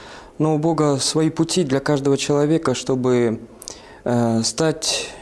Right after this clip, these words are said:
его настолько для него близким, родным, как, например, как, э, ребенок для мамы, для папы,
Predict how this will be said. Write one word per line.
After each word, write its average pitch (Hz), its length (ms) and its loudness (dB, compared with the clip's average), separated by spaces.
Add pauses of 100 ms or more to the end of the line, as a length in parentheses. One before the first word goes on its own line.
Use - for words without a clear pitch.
его 131 340 2
настолько 131 840 2
для 127 160 2
него 143 180 4
близким, 135 760 2
родным, 143 760 2 (300)
как, - 160 -4
например, 151 280 0
как, - 400 -6
э, 127 200 2
ребенок 143 360 2
для 131 120 0
мамы, 139 300 2
для 120 160 0
папы, 143 380 -2